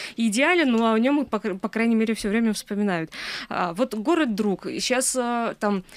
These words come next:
кид-френдли, вело-френдли, вся эта среда становится важна, и людям тоже хочется чувствовать, вот уже говорили, да, что себя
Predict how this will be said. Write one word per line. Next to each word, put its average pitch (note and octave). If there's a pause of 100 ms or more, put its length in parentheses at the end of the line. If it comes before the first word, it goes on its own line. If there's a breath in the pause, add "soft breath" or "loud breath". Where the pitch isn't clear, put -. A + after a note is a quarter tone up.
(160 loud breath)
кид-френдли, B3+
вело-френдли, A#3+
вся A3
эта G#3+
среда G#3+
становится G3+
важна, G#3+
и G#3
людям A3+
тоже B3
хочется G#3+
чувствовать, G#3+
вот F3
уже F#3+
говорили, F#3
да, F3+
что -
себя F#3